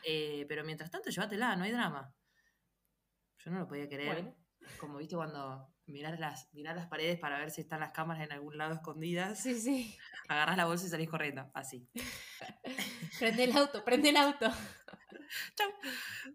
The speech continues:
Speaker 1: Sí. Y bueno, eh, cuestión que, em, eso siguió escalando, después empezaron a aparecer un montón de marcas de, de, relacionadas con el zero waste o con el low waste,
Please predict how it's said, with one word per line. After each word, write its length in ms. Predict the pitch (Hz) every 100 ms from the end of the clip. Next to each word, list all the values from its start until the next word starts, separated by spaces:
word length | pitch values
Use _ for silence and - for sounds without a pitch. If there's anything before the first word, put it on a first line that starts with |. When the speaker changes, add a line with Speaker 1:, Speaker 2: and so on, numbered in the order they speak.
| -
Speaker 1:
Sí. 380 | - 170 165 165 _ - - - - -
Y 280 | 202 196
bueno, 540 | 202 202 165 156 - - _ _ _ _ _ - -
eh, 360 | 190 170 170 165
cuestión 380 | 180 175 233 247
que, 480 | 220 196 180 175 -
em, 340 | 160 160 - - -
eso 180 | 175 180
siguió 220 | 170 175
escalando, 600 | 190 196 233 247 240 262 233
después 500 | 170 - 202 202 -
empezaron 440 | 160 156 156 185
a 40 | 165
aparecer 320 | 151 151 175
un 60 | 170
montón 320 | 151 160 175
de 80 | 175
marcas 420 | 185 185 170 135
de, 280 | 139 131 131 _ _
de, 260 | 165 127 135 _ _ _ _
relacionadas 480 | 127 135 131 165 160
con 120 | 147
el 100 | 139
zero 220 | 143 160 151
waste 440 | 175 175 170 -
o 80 | 123
con 160 | 120 127
el 100 | 131
low 160 | 147 147
waste, 420 | 165 175 -